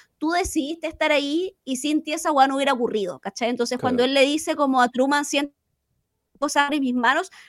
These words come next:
Speaker 1: no es que sientas que tienes sangre en tus manos, tienes sangre en tus manos, que es muy esa weá de decir como, "Mira, si te ofendí, te pido perdón". No,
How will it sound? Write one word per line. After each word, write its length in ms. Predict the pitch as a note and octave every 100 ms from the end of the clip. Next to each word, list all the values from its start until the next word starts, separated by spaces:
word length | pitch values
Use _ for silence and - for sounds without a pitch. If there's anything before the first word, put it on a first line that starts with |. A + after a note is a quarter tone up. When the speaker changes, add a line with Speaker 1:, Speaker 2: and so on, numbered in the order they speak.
| -
Speaker 1:
no 100 | B3+
es 120 | G4
que 100 | B4 A#4
sientas 640 | - G4+ B4+ - A3 A#3+
que 140 | B3+ A3+
tienes 260 | A#3+ A3+
sangre 280 | - A#3 A3
en 120 | A#3 A3+
tus 100 | G#3+
manos, 320 | G#3+ G#3 - _
tienes 500 | A4+ D5 D#4 A#3+ -
sangre 300 | A#3+ A3 A3
en 60 |
tus 140 | A3+ -
manos, 200 | G#3+ G#3
que 100 | C#4
es 40 |
muy 220 | C4 D#4
esa 200 | G4+ G4+
weá 280 | G#4 F#4 F#4
de 60 | G4
decir 220 | E4 D#4+
como, 220 | E4 D#4 - _ _ -
"Mira, 380 | B3+ B3 G#3 - -
si 220 | - C4 B3+
te 100 | B3
ofendí, 600 | A#3+ B3 B3 A#3 D#4 G4+ - - _
te 120 | B3+
pido 220 | D4 D#4
perdón". 280 | D4 B3+ A3
No, 160 | A#3+